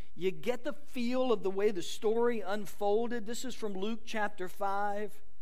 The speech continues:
One day as Jesus was standing by the lake of Gennesaret,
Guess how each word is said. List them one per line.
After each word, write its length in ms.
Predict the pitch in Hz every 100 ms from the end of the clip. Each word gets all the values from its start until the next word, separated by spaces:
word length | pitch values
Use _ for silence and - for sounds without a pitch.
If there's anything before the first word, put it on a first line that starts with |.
| - - - - - - - - - - - -
One 240 | 175 240 269
day 200 | 226 214
as 100 | 143
Jesus 500 | 170 226 196 208 180
was 120 | 156
standing 520 | - 190 196 214 214
by 220 | 180 180
the 120 | 170
lake 320 | 160 165 185 185
of 140 | 156
Gennesaret, 680 | 151 156 175 - 143 131